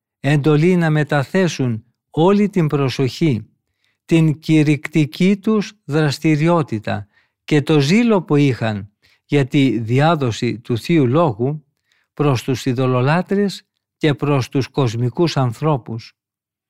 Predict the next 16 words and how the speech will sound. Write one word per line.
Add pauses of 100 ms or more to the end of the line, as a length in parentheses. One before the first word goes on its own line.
(500)
Ο
προφήτης
Ιερεμίας (320)
λέει
χαρακτηριστικά: (840)
«Αυτά
λέει
ο
Κύριος (100)
στους
Ιουδαίους (460)
και
στους
κατοίκους
της
Ιερουσαλήμ.